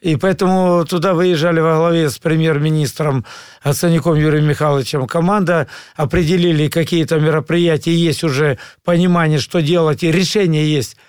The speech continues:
То есть оно уже, так сказать, способно решить проблему, ну, как минимум, э, т-, такую среднюю, среднюю. Понятно, что если что-то, какой-то Армагеддон очередной будет. Но в целом это уже, уже есть решение.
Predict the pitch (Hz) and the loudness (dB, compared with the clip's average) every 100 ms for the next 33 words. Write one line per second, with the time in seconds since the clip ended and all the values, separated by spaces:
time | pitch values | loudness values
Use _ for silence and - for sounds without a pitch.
0 | _ _ - 156 - 170 220 214 165 190 | _ _ -8 -4 0 2 2 2 2 2
1 | 185 175 160 165 - 151 165 - - 165 | 2 2 0 -4 -2 -2 -2 -4 -4 -2
2 | 202 185 180 160 147 185 - 160 151 185 | 0 2 2 0 -2 -4 -2 -2 0 0
3 | 175 170 175 - 196 185 170 156 151 - | 0 0 -2 -2 -2 0 0 -2 -6 -18
4 | - - _ 196 160 147 196 165 151 185 | -20 -20 _ -2 0 0 0 -2 0 -2
5 | 190 156 - 180 175 147 127 190 165 147 | 0 -2 0 0 0 -2 -2 0 0 -2
6 | 127 170 185 180 147 156 143 147 151 151 | -2 0 0 0 -2 -4 -6 -4 -4 -2
7 | 170 160 165 156 156 143 160 202 185 156 | -2 0 0 0 -2 -2 0 0 0 -2
8 | 170 160 143 151 135 139 123 - - - | -2 -2 -2 -2 -2 -4 -6 -10 -20 -6
9 | 151 202 196 185 170 151 - 196 208 180 | -2 0 2 2 0 -4 -4 0 2 2
10 | 185 143 139 180 175 151 190 175 139 175 | 0 -2 0 0 0 0 0 0 -2 -2
11 | 131 - 143 127 120 | -4 -2 -2 -2 -4